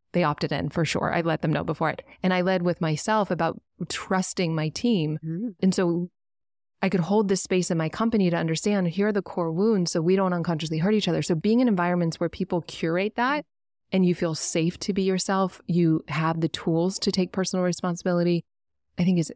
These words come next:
Speaker 1: is everything. And so there's so many ways to get introduced with communities, but doing our own work helps set that safety, and letting other people set context is nice as
Speaker 2: Yeah.
Speaker 1: well.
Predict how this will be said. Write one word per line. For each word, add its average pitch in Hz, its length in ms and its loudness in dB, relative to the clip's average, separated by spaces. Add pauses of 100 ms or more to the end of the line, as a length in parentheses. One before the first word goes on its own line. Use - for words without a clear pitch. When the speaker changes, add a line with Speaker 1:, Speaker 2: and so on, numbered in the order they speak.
Speaker 1:
is 151 180 -10
everything. 160 380 0
And 147 80 0
so 160 120 0
there's 147 200 -2
so 175 240 0
many 147 460 0
ways 156 480 2
to 160 140 0
get 147 320 -4
introduced 147 480 -2
with - 120 -6
communities, 151 420 0
but - 180 -6 (180)
doing 185 360 2
our 151 220 0
own 190 240 2
work 147 340 0
helps - 280 -4
set - 320 -4
that - 240 -6
safety, 175 560 0
and 160 180 0
letting 147 220 -2
other 147 160 -2
people - 240 -6
set - 200 -8
context - 500 -6
is 165 120 -6
nice - 440 -10
as 165 120 -4
Speaker 2:
Yeah. 170 60 -4
Speaker 1:
well. 151 240 -4